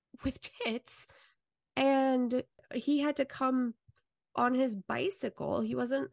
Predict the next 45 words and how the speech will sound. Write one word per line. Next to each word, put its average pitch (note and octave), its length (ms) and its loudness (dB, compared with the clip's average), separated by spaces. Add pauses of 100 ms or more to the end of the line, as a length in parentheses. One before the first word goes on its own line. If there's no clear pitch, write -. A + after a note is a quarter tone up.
it G#3+ 120 -6
doesn't A#3 300 -4
sound A#3+ 160 -2
like A#3+ 120 -2
he A#3 120 -4
was G#3 200 -8
old G3 140 0
enough F3+ 240 0
to - 80 -8
drive D#3+ 400 -4
at F3+ 120 -2
that - 180 -4 (120)
point. - 340 0 (360)
So - 120 -2
he D4 60 4
had D4 100 4
to D4+ 60 0
come D4 200 2
down C#4 180 2
on C4+ 60 6
his B3+ 120 2
bicycle C4 540 -2
because A#3+ 260 -2
their B3 120 -2
mom A#3+ 560 0 (420)
wasn't G3+ 460 0
being F3 240 -4
a F3 40 -6
parent. - 640 -2
And F#3+ 220 4 (500)
that A3+ 180 2
just B3+ 260 -2
also, G#3 560 -2 (320)
that D4+ 100 -2
was E4 140 -2
one B3+ 160 0
of A3 80 -4
the G#3 80 -6
things F3+ 340 -6
too F3 200 -2
about - 280 -4
this - 120 -8
show, - 300 -6
that - 160 -6 (140)
it A3 260 -2